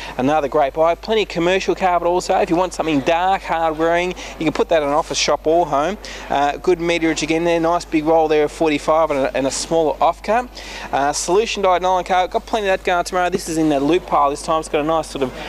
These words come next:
uh, streaked sort of finish there. It looks really nice on the floor, that carpet. It's a very light neutral colour, really high quality, normally a hundred bucks a metre plus, and again tomorrow probably around about twenty to twenty-five for that style of thing.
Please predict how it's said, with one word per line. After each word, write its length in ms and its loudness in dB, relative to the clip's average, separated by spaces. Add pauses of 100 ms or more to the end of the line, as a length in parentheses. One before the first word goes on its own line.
(140)
uh, 100 2
streaked 680 -2
sort 160 0
of 80 -4
finish 400 -2
there. 160 4
It 40 0
looks 220 -2
really 240 2
nice 260 0
on 60 -2
the 80 0
floor, 260 0
that 180 0
carpet. 380 0
It's 0 -
a 60 4 (380)
very 260 4
light 480 2
neutral 320 0
colour, 340 0 (260)
really 280 2
high 240 0
quality, 420 0
normally 400 0
a 80 4
hundred 220 0
bucks 200 -2
a 60 -6
metre 200 2
plus, 360 -2
and 80 -4
again 240 0
tomorrow 300 2
probably 260 -2
around 160 2
about 140 2
twenty 260 -2
to 80 2
twenty-five 640 0
for 80 0
that 160 2
style 240 2
of 80 0
thing. 240 -2